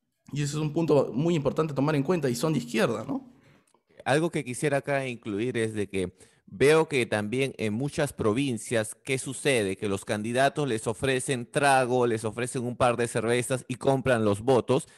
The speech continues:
Speaker 2: y la gente vende su voto. Entonces, si uno está vendiendo su voto, después a lo que voy es, es fácil hacerse la víctima también, de decir de que no, que el Estado nos olvida,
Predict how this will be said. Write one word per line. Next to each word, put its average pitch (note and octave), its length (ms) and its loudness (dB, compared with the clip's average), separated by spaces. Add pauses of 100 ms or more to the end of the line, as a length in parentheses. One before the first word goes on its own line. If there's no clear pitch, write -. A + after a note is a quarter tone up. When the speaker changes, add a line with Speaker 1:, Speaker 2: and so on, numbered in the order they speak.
(200)
Speaker 2:
y C3+ 140 0
la A#2+ 180 4
gente E3 460 0
vende D3 540 2
su B2+ 200 0
voto. C#3+ 380 4
Entonces, B2 360 -2
si - 140 0
uno A3 140 4
está G3 240 0
vendiendo D#3+ 480 0
su C#3+ 140 -4
voto, C3+ 400 4 (220)
después G#3 360 2
a G#3+ 80 2
lo A3+ 100 4
que A3 80 -2
voy G#3 280 4
es, B2 100 -4
es G#3+ 160 0
fácil B3 320 -2
hacerse F3 360 -2
la C#3+ 120 4
víctima A#2 500 0
también, A2+ 400 2
de G#2+ 80 0
decir C#3 240 -2
de B2+ 140 -2
que A2+ 100 -4
no, D3 320 2
que B2+ 80 -4
el A#2+ 60 0
Estado C#3 340 2
nos B2 160 -8
olvida, C#3 380 0